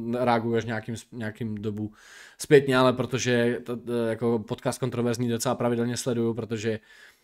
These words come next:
miluju tady ten bizárek, což Adela, eh, Adela tvoří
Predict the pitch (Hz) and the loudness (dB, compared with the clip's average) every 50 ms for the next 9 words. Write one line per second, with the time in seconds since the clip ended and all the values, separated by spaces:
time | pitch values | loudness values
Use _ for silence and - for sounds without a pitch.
0 | _ _ - 123 139 151 156 156 156 156 151 147 147 147 139 131 143 139 135 127 | _ _ 0 2 8 10 10 12 12 12 12 10 10 8 8 8 6 6 6 6
1 | 139 135 123 127 131 123 123 127 131 131 127 127 - - - - - 156 143 151 | 6 6 6 8 8 8 8 8 8 6 4 2 -6 -14 -10 -2 2 4 4 4
2 | - - - 143 139 127 135 135 135 131 127 123 123 123 123 123 123 127 - 131 | 2 0 2 2 4 6 8 8 8 8 8 8 8 8 8 6 6 4 2 0
3 | 123 120 120 117 117 117 117 117 113 117 113 113 113 113 113 - - 127 123 127 | 0 2 2 2 2 0 0 0 0 0 0 0 0 -2 -2 -4 -4 -4 -2 2
4 | 127 123 120 120 - 120 127 131 127 123 120 127 127 127 127 131 135 135 - | 2 2 2 0 0 2 2 2 2 2 0 0 2 2 4 2 2 0 -4